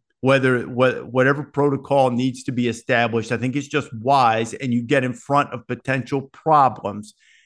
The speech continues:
if in the post game, now you may have some stuff going to halftime anyway 'cause everybody has to get in there. But after the game, I don't know if it's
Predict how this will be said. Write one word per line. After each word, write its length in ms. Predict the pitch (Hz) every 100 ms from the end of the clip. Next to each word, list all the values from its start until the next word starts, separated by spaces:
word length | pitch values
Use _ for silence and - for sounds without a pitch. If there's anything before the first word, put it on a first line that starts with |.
| _
if 240 | 117 113
in 120 | 131 143
the 80 |
post 500 | 165 - 190 180 -
game, 380 | 110 95 78 69 _ _
now 120 | -
you 180 | 101 135
may 180 | 175 170
have 200 | 139 143
some 140 | - 127
stuff 260 | - 127
going 240 | - 123 113
to 60 |
halftime 500 | 117 113 - 113 107
anyway 300 | 110 104 101
'cause 200 | 98 101
everybody 360 | 113 110 110 107
has 180 | 104 -
to 80 |
get 160 | 104 110
in 100 | 104
there. 120 | 92
But 80 | 98
after 260 | 117 - 175
the 100 | 185
game, 580 | 139 127 107 87 78 - _ _ _ _ _ _ _ _ _
I 120 | 117
don't 100 | 123
know 140 | 117
if 160 | 104 107
it's 340 | 90 - -